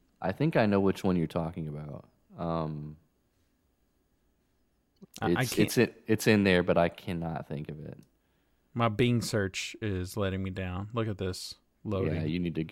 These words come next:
Speaker 1: you need to get a real search.
Speaker 2: <laughs> Well, anyway,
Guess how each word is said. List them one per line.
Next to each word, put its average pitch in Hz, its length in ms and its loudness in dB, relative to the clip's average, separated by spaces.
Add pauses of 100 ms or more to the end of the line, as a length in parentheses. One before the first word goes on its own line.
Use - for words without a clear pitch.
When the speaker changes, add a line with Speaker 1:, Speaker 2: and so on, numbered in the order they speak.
Speaker 1:
you 87 80 -4
need 82 160 -2
to 78 60 -8
get 80 120 -4
a 73 80 -4 (280)
real 82 180 0
search. 80 500 -4 (760)
Speaker 2:
<laughs> 196 80 -2 (2500)
Well, 147 100 8
anyway, 127 380 6